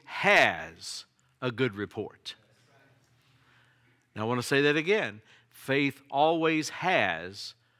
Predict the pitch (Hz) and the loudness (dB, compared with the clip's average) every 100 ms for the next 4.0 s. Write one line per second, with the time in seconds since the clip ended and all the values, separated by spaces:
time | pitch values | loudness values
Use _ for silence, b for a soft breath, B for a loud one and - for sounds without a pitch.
0 | _ _ 117 104 117 104 107 - 113 69 | _ _ -8 -4 -4 -4 -10 -8 -10 -10
1 | - - _ _ _ _ _ _ 85 90 | -16 -20 _ _ _ _ _ _ -8 -2
2 | 101 127 139 147 151 - - 143 151 196 | 2 2 4 4 2 -2 -6 -6 -4 -4
3 | - 104 104 95 107 107 101 123 95 - | -4 -6 -6 -4 -6 -6 -8 -8 -8 -12